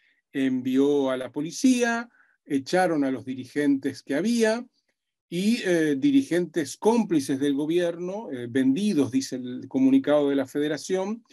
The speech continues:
tomaron la sede y, eh, bueno, los ponchos están reaccionando de esta manera que ustedes pueden ver.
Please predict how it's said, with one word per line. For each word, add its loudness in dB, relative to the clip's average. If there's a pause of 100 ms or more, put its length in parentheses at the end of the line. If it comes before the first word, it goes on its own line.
(380)
tomaron 4
la 2
sede 0
y, -2
eh, -6
bueno, -2
los -12
ponchos 0
están -2
reaccionando -2
de -2
esta -4
manera 0
que -16
ustedes -8
pueden 2
ver. -2